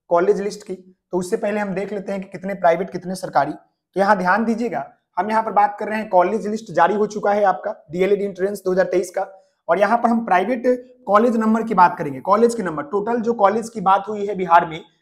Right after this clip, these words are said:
वो आपका तीन सौ छह कॉलेज है, याद रखिएगा तीन सौ छह कॉलेज में आपका बच्चों की संख्या कितना है, टोटल जो है आपका इसमें जो है कितना है तीस हजार, देखिएगा तीस हजार सात सौ सीट है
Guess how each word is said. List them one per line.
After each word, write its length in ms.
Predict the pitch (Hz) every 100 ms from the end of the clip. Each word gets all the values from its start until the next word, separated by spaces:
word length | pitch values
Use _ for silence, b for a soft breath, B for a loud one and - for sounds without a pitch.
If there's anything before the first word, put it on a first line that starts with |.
| _
वो 100 | 190
आपका 240 | 214 214 220
तीन 360 | - 240 254
सौ 160 | 247 226 -
छह 180 | - 233
कॉलेज 400 | 196 160 147 127
है, 100 | 123 _ _ 185
याद 180 | 196
रखिएगा 300 | 202 190 151
तीन 360 | 143 - 233 254
सौ 180 | 240 226
छह 220 | 226 226 240
कॉलेज 380 | 208 196 214
में 240 | 196 180 - B B
आपका 280 | 175 185 220
बच्चों 320 | 196 190 240
की 60 | 226
संख्या 280 | 220 208 214
कितना 320 | 208 190 190
है, 180 | 185 190 B B _
टोटल 300 | 226 226 240
जो 120 | 233
है 180 | 208 160 - B B 185
आपका 640 | 208 - 151 151 - _ 196
इसमें 240 | 196 233
जो 120 | 226
है 80 | 226
कितना 240 | 220 202 220
है 200 | 220 - _ _ _ _
तीस 240 | 247 277 269
हजार, 460 | 185 175 156 - -
देखिएगा 340 | 175 208 160 123 - _ _ _ 233
तीस 200 | 269 -
हजार 460 | 196 175 180 - - _
सात 420 | - - 233 226
सौ 520 | 160 180 151 160 - _
सीट 360 | - 226 214 202
है 200 | 185